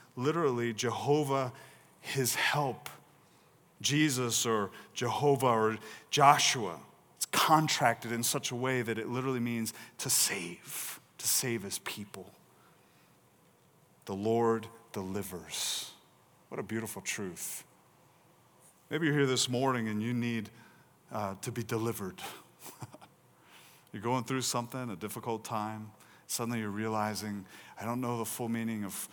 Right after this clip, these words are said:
uh, Christmas. I've never really worshiped the Savior. I recognize him. I acknowledge him. It's a special time. It's a family time, tradition, whatever."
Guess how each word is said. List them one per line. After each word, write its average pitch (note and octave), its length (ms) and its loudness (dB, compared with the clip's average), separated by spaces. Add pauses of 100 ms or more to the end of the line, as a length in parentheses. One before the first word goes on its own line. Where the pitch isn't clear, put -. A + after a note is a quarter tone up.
(300)
uh, G2+ 180 -4
Christmas. A2 560 -4
I've G#2 140 -4
never A#2+ 200 -2
really A#2 220 -2
worshiped A#2+ 640 -2 (240)
the G#2+ 80 -4
Savior. G#2+ 640 2
I F#2 60 0
recognize A#2+ 600 -2
him. A#2+ 100 -2
I G2 120 -2
acknowledge G#2+ 540 -4
him. A#2+ 380 -6 (440)
It's - 100 -8
a A2 60 -4
special A#2 400 -2
time. A#2+ 520 -2
It's G2 140 -8
a A2 40 -8
family B2 420 -6
time, A2+ 600 -4 (1120)
tradition, A#2 720 -4
whatever." A2 460 -6